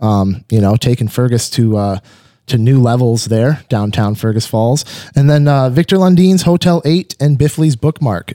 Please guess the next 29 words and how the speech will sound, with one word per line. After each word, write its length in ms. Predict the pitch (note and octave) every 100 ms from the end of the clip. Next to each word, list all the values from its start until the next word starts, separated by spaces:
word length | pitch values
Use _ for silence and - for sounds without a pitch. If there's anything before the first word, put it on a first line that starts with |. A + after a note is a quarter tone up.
| A2
Just 160 | A2
very, 280 | G#2 A#2+ B2+
very, 260 | A#2+ A#2+ A#2
very, 320 | A#2+ A#2 A#2
uh, 220 | A2 G#2+
happy 380 | A2 A2 A2+ A#2
to 60 |
have 180 | G#2 G2+
you 100 | G#2
guys 200 | G#2 G2+
joining 260 | G2+ G2+ G2+
the 60 |
show 220 | G2 G2 G2
and 100 | G2
supporting 360 | G#2+ G2+ G#2
me. 140 | E2+ E2+
So, 260 | - E2 - - _ _ _
um, 300 | G#2 F#2+ E2+ - _ _ _
all 80 | D#3
right. 180 | B2+ - _ _ -
How 140 | E3+
do 60 | G#3+
we 60 |
wanna 160 | G#3 F#3
do 120 | D#3+
this? 160 | C#3 -
Should 160 | -
we 80 | C#3
get 300 | C#3+ E3 -